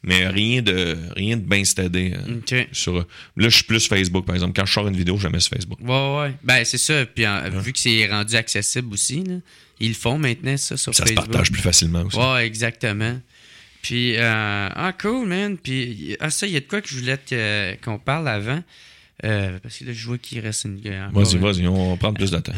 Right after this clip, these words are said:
Speaker 2: <laughs> Ok. Euh, c'est ça, toi, dans ton, dans ton premier one-man show, t'as écrit que, euh, t'as surtout écrit sur, euh, une partie, c'est le, l'excessif, c'était
Speaker 1: Ouais, c'était ça le, le, le thème général de mon show.
Speaker 2: Ouais, ouais, mais les jeux vid-,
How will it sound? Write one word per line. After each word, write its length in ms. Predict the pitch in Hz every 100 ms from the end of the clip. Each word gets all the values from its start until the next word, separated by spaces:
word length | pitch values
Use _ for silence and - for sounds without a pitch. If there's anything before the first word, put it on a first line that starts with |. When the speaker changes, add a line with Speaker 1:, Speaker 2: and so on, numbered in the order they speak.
| -
Speaker 2:
<laughs> 140 | 160 -
Ok. 420 | - 180 - 202 - - - - - - 139
Euh, 400 | 147 143 139 139
c'est 120 | -
ça, 160 | - 226
toi, 180 | 277 285
dans 160 | 185
ton, 480 | - 156 147 135 101
dans 140 | 139
ton 180 | 139 143
premier 300 | 127 151 170
one-man 360 | 185 143 123 113
show, 200 | - 185
t'as 160 | -
écrit 480 | 110 104 - 143 165
que, 380 | 165 131 117 120 - - - -
euh, 300 | 139 127 117
t'as 100 | 135
surtout 320 | 131 151 - 175
écrit 360 | 139 - 175
sur, 260 | 175 143 131
euh, 300 | 120 110 104 95 95 - 113
une 120 | 107
partie, 480 | - 120 - - 170
c'est 260 | 135 127 - - - -
le, 380 | 113 110 104 104
l'excessif, 960 | 104 120 - 120 - 151 185 - - -
c'était 560 | - - - 123 113 110
Speaker 1:
Ouais, 140 | 120
c'était 140 | 107
ça 100 | 107 123
le, 200 | 110 95
le, 360 | 101 98 92
le 60 | 92
thème 240 | 107 110
général 340 | 104 98 98 104
de 60 |
mon 160 | 101 90
show. 140 | 127
Speaker 2:
Ouais, 300 | 131 147 156
ouais, 60 | 170
mais 160 | 131
les 280 | 123 131 123
jeux 180 | 113 151
vid-, 320 | 151 123 117